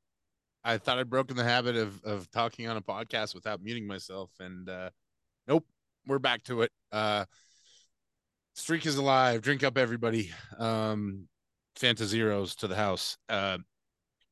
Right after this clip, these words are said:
Cole Bishop really jumped on the scene there as, as a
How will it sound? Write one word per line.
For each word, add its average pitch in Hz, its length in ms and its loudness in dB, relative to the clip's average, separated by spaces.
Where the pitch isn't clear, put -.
Cole 165 120 2
Bishop 151 300 2
really 135 160 2
jumped 110 380 -2
on 123 140 4
the 95 80 -2
scene 120 280 0
there 110 400 4
as, 104 260 0
as 104 280 -2
a 101 440 0